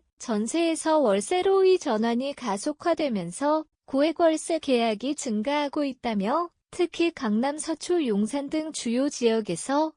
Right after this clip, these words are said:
초고액 월세 계약이 잇따라 체결되고 있는 것은 주목할 만한 현상이라고 설명했다. 이어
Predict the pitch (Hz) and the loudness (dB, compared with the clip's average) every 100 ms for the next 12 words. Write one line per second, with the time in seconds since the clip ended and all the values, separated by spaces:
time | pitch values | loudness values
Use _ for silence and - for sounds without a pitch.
0 | _ - 392 370 381 359 349 330 311 - | _ -6 -2 0 2 2 2 2 2 0
1 | 339 320 269 233 220 214 277 - 262 262 | -2 0 0 2 0 0 -2 0 0 4
2 | 302 - - 370 392 370 330 294 302 269 | 2 0 -2 0 2 2 0 -2 -2 -2
3 | 214 247 269 233 - 277 285 - - 226 | -2 -4 -2 -2 -2 -6 -6 -8 -4 -2
4 | 277 - 339 320 320 320 320 349 339 320 | -2 -2 0 0 -2 -2 -4 -4 -6 -4
5 | 302 277 233 180 185 247 - 349 339 359 | -4 -2 -2 -2 2 2 2 -2 -2 -2
6 | 330 262 - 170 180 180 _ _ _ _ | -2 -6 -4 -4 -4 -8 _ _ _ _
7 | _ _ _ _ _ - 226 269 302 | _ _ _ _ _ -6 2 2 2